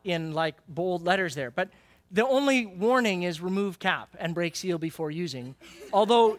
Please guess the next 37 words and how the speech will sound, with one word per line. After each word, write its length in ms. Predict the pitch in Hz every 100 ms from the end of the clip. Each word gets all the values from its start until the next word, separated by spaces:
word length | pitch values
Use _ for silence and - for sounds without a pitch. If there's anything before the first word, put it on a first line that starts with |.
| -
to 120 | 240
be 120 | 247
fair, 560 | 208 247 185 151 196 247 _ _ _
there's 200 | 170 185
a 60 | 185
lot 380 | 175 180 185 196
of 100 | 202
other 200 | 202 214
languages 500 | 220 220 190 165 170
on 140 | 170
here 160 | 151 160
that 140 | 156
I 100 | 160 160
don't 160 | 170
understand, 640 | 170 170 - 180 147 117 -
but 180 | 156 143 _ _ _ _ _ _ _ -
that's, 300 | 156 - - _
yeah. 160 | 202 165 - - -
All 60 |
right, 140 | 190 151
so 160 | - 214
let's 220 | 220 226
try 220 | - 226
this 220 | 202 202
one 160 | 175 143
then. 300 | 135 151 302 - _ _ _ _ _ _
Do 80 | -
you 40 | 180
wanna 160 | 185
try 180 | - 196
a 40 |
little 180 | 202 214
bit 120 | 214
of 60 | 208
this 160 | 220 -
one? 140 | 359 427 _ - _ _ _ _ -
Okay. 180 | 156